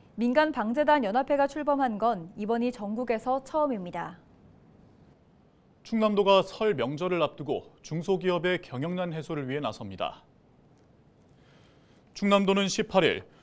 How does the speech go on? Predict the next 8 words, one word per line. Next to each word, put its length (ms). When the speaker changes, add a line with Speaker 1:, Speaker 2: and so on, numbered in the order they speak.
Speaker 2:
중소기업의 880
특별 420
경영 320
안정자금 720
오십억 460
원을 180
지원한다고 500
밝혔습니다. 720